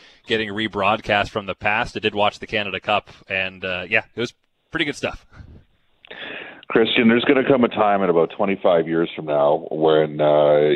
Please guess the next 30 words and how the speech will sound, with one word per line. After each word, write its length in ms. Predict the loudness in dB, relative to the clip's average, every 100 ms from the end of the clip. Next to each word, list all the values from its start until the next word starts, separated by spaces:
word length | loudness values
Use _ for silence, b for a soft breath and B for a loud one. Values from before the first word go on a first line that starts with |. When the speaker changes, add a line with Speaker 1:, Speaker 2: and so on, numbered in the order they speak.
| 0
Speaker 2:
you're 160 | -4
gonna 200 | -2 0
have 180 | 2 0 0
three 200 | -2 -2
chins 300 | 0 0 -2
instead 300 | -6 -2 2
of 80 | 2 2
one, 320 | 2 2 -2 _ B B B B
and, 400 | -2 0 0 2
uh, 140 | 4 4
you're, 380 | 6 4 2 0 0
<laughs> 180 | -2 0
you're 180 | 2 4
gonna, 180 | 4 4
you're 200 | 4 6
gonna 180 | 6 4
harken 360 | 2 2 0
back 300 | 2 2 0
to 60 | -6
your 100 | -6
days 320 | -2 -2 -2
of 80 | -4
being 160 | -4
your, 160 | 0 0
your 160 | 2 4
late 240 | 4 2
teens 300 | -2 0 0
and 100 | 2
early 280 | 4 4 4
twenties, 420 | 2 0 0 -2